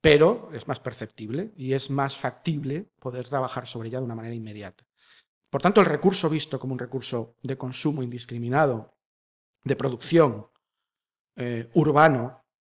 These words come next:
hay que sumarle otro tipo de recursos que son más sostenibles, otro tipo de lógicas que son más, más a, a medio plazo, que son más reducidas,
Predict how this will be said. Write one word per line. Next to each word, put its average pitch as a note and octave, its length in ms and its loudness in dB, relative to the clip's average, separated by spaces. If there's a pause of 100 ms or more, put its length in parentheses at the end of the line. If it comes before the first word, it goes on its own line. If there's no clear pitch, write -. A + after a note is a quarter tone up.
(500)
hay C3 120 -2
que D#3 120 -8
sumarle C3+ 380 -6
otro D#3+ 160 -6
tipo A#2 220 -16
de A#2 80 -12
recursos A#2 440 -16
que C3+ 100 -16
son A2 120 -14
más G2 140 -16
sostenibles, D3+ 600 -6
otro A#2+ 240 -10
tipo C3+ 220 -6
de C3 220 0
lógicas A#2 420 -8
que - 100 -18
son A2 300 -12
más, G#2+ 460 -12
más - 360 -14
a, F#2 260 -12
a - 160 -20 (260)
medio C3 240 0
plazo, D3+ 460 0 (280)
que C#3 120 -10
son A#2 140 -10
más B2 160 -6
reducidas, D#3 600 -2